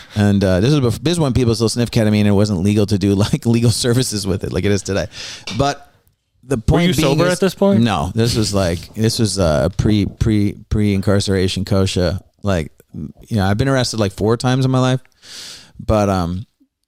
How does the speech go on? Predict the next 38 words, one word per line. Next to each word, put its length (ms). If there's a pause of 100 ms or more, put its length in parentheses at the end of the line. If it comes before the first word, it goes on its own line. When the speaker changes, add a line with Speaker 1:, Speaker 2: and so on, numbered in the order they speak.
(880)
Speaker 1:
so, 480
you 160
know, 80
I've 100
been 100
sober 240
almost 200
nineteen 360
years. 320 (420)
By 120
the 40
time, 260
when 120
is, 180
when 100
does 160
this 80
podcast 280
come 180
out? 240
Maybe 220
Speaker 2:
Couple 240
weeks. 300
Speaker 1:
Okay, 340
so 360 (1120)
yeah, 200
end 140
of 60
July. 580
I, 200
July 260
thirtieth 460
is 100
my 360 (100)
sober 280
date. 160
So, 280 (560)
um, 400